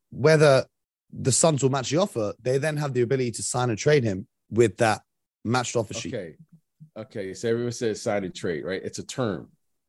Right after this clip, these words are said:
Speaker 2: In order to sign and trade, you know, you got cap thresholds and you have all of these things.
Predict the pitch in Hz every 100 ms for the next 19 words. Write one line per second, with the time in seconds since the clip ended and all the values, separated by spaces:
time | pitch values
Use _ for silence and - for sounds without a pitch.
0 | _ _ _ _ _ - 113 127 170 165
1 | 135 143 139 127 104 151 143 104 92 101
2 | 98 92 95 87 - 131 120 - - 110
3 | 107 - 95 80 71 - 92 104 113 95
4 | 104 110 98 92 - 107 82 65